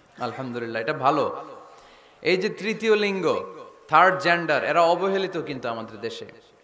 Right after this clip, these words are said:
কিন্তু এদেরকে নিয়ে আমাদের ভাবনা নেই। সংখ্যায় একেবারে কম নয়, এদের সংখ্যাও অনেক। এরা আমাদেরই সন্তান। আমার দুইটা মেয়ে, তো আল্লাহ মেয়ে না দিয়ে আমার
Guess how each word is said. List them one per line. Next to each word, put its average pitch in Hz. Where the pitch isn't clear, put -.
কিন্তু 151
এদেরকে 160
নিয়ে 175
আমাদের 147
ভাবনা 123
নেই। 113
সংখ্যায় 151
একেবারে 165
কম 165
নয়, 156
এদের 113
সংখ্যাও 147
অনেক। 135
এরা 135
আমাদেরই 135
সন্তান। 101
আমার 170
দুইটা 170
মেয়ে, 135
তো 147
আল্লাহ 156
মেয়ে 165
না 175
দিয়ে 170
আমার 156